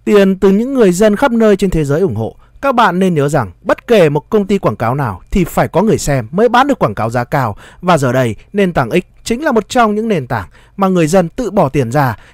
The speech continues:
Như vậy, Elon Musk sẽ không cần quảng cáo nữa, mà các công ty khác lại cần phải có nền tảng X để quảng cáo mới đạt được hiệu quả cao.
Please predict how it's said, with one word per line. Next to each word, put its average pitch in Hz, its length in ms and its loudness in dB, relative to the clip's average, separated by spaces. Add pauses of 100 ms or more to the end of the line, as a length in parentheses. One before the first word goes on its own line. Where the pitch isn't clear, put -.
Như 175 120 2
vậy, 131 220 -2 (140)
Elon 160 300 -2
Musk 143 200 -4
sẽ - 200 -12
không 277 240 -2
cần 196 180 0
quảng - 160 -2
cáo 117 160 -4
nữa, 123 320 -4
mà 202 180 0
các - 160 -4 (100)
công 240 160 0
ty 214 140 -4
khác 233 240 -2 (100)
lại 214 200 0 (100)
cần 202 200 4
phải 170 120 2
có 196 180 2
nền 220 180 2
tảng 120 160 -4
X 180 100 0 (160)
để 202 120 4
quảng 139 200 -2
cáo 117 280 -2
mới 214 140 0
đạt 247 140 2
được 143 80 -4
hiệu 139 120 -2
quả 113 160 -2
cao. 117 300 -4